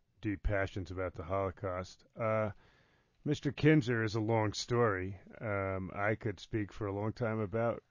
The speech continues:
m-, my own encounters with him. Sadly, uh, he, he is, uh, he has written some, some, um,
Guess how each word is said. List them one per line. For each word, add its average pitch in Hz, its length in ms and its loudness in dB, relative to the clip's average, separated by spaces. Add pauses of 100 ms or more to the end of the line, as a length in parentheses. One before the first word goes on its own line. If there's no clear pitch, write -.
m-, 104 280 -10
my 104 220 -2
own 104 160 -2
encounters 113 560 -2
with 85 160 -8
him. 95 260 -6 (440)
Sadly, 127 720 4 (220)
uh, 113 280 0 (180)
he, 120 600 -4
he 117 420 -2
is, 107 240 -4
uh, 104 220 -4 (100)
he 110 120 -2
has 123 200 4
written 104 240 -2
some, 98 420 -4 (380)
some, 95 480 -8 (200)
um, 90 320 -12